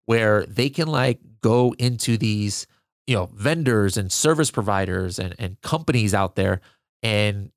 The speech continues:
you know, ones that Helium ten has, has gone and done some investigation on to make sure that they're, you know, they're not just here today, gone tomorrow kind of companies." And so that's what we're building up, guys. So we have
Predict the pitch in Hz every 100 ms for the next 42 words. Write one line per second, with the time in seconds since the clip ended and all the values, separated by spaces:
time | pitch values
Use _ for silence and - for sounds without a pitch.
0 | _ 117 101 92 - 107 120 139 123 110
1 | - 135 127 110 - 135 127 123 98 -
2 | - 98 123 110 110 113 104 110 98 110
3 | 101 104 98 113 135 120 104 101 101 104
4 | - 107 104 98 101 101 92 _ _ -
5 | 104 87 - _ _ _ 110 104 113 113
6 | 104 - 107 - - _ _ _ _ _
7 | - 139 127 131 127 123 127 123 117 127
8 | 120 127 113 107 196 226 127 117 - -
9 | _ _ 127 131 110 139 120 139 160 175
10 | 156 113 123 123 110 104 - 92 101 -
11 | 110 98 - _ - 101 135 143 131 131